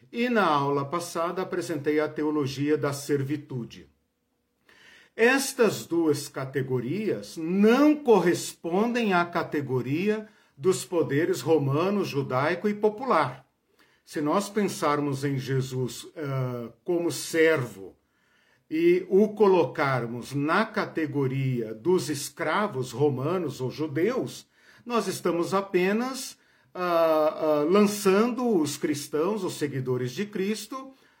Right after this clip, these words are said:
ah, na senzala. E não é essa a intenção, ah, do Evangelho, porque na senzala eles já estavam, né? A maioria dos pobres, do povo, dos produtores, dos camponeses, das famílias,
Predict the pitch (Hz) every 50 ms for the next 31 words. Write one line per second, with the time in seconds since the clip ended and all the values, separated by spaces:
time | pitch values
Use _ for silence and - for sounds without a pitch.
0 | _ _ - 214 214 214 208 208 214 214 196 190 208 220 214 214 - 269 269 226
1 | - 156 139 123 110 104 92 90 - _ _ _ _ _ _ _ _ - 202 208
2 | 214 - 247 247 240 185 151 156 160 170 170 - 196 190 180 180 180 170 139 185
3 | 180 147 135 - - 147 139 143 156 175 190 202 - _ _ _ _ _ _ _
4 | 147 147 143 143 135 131 147 160 160 160 147 196 208 202 - 151 143 139 127 113
5 | 104 - - 139 131 135 - 139 127 135 160 170 170 - 226 233 214 202 240 262
6 | 285 302 302 294 311 220 - 190 185 185 170 - - - 175 147 139 123 107 107
7 | 101 - _ _ _ _ _ - 113 135 175 202 202 - - _ _ _ - 156
8 | 151 147 139 139 139 156 165 151 131 131 - - - - 156 147 147 151 143 127
9 | 123 117 - - - - _ _ _ _ _ 135 135 143 139 135 - 143 147 156
10 | 160 156 139 107 113 120 110 110 139 135 127 - - - - 147 135 127 127 127
11 | - 143 147 156 156 135 120 107 - 117 139 131 - - 156 147 135 135 151 135
12 | 123 123 131 147 156 147 127 - 107 104 104 - 135 131 - - - 196 202 196
13 | 185 202 233 262 285 277 285 -